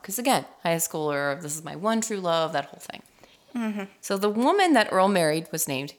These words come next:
Speaker 1: Kathy Taylor. She was also twenty-three, or, excuse me, she was twenty-three at the time in nineteen seventy-five. Earl was working as an insurance agent and on one lunch date with Cynthia. So he's, he's also keeping the fire alive.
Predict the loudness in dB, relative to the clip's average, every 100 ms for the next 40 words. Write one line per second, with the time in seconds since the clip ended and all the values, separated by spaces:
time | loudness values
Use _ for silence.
0 | _ -4 -2 -2 -4 -6 -8 -8 -14 -18
1 | _ -16 -10 -6 -4 -4 -2 0 0 0
2 | -2 -4 -12 _ _ -8 -8 -6 -4 -4
3 | -2 0 2 2 2 0 0 -2 0 0
4 | 2 0 -2 -4 -4 -4 -4 -2 0 0
5 | -2 -8 -20 -20 0 4 6 4 2 0
6 | 0 0 0 2 2 2 0 0 -2 -2
7 | -2 -2 -2 2 2 2 -2 0 2 6
8 | 6 4 2 0 -2 -2 0 0 0 -2
9 | -4 -6 -10 _ _ _ _ -8 -4 -2
10 | -2 0 2 4 4 4 2 -4 -8 -8
11 | -10 0 2 4 2 2 4 2 2 -2
12 | -6